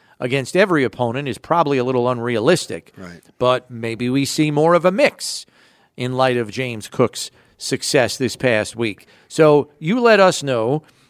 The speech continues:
Speaker 1: facing a Chargers team who has a defense that doesn't do a whole lot very good in any aspect of defense,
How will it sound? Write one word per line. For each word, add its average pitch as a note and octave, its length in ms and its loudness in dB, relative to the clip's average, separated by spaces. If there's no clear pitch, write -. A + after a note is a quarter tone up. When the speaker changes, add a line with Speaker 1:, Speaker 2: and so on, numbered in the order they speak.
Speaker 1:
facing F3+ 440 0
a C3 40 -2
Chargers D#3+ 500 2
team B2+ 420 -6
who C#3+ 100 0
has E3+ 160 6
a A#2 60 -2
defense D3 440 -2
that A#2 180 -2
doesn't E3 280 -2
do C3+ 160 -2
a A#2+ 60 4
whole D#3+ 220 0
lot D3+ 220 4
very C3+ 260 -2
good G2+ 440 2
in B2 160 -4
any D3 260 2
aspect G#2+ 440 -4
of G2 100 -10
defense, A#2 580 -4